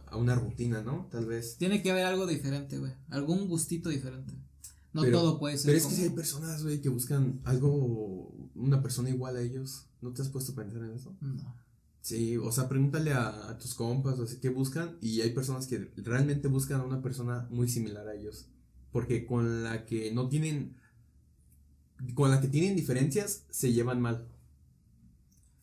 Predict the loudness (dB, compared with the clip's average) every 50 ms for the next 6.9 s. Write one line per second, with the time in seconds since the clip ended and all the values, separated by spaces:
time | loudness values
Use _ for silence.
0 | -10 -2 4 6 8 8 8 8 6 4 4 2 2 2 2 4 6 6 6 6
1 | 6 4 4 2 0 -2 -6 -18 -20 -20 -20 -12 -6 -4 -4 -2 0 0 0 2
2 | 2 0 0 0 0 0 2 2 2 2 4 4 4 4 4 4 2 2 2 2
3 | 0 0 -2 -2 -4 -4 -4 -4 -4 -2 0 0 0 -2 -4 -4 -4 -6 -8 -6
4 | -4 -4 -2 0 0 0 0 0 -2 -2 -2 -2 -2 0 0 0 0 0 0 0
5 | 0 0 0 -2 -4 -6 -6 -6 -4 -2 -2 -2 -2 -2 -4 -10 -14 -14 -14 -10
6 | -8 -6 -6 -4 -4 -4 -4 -4 -4 -6 -8 -8 -8 -10 -10 -12 -18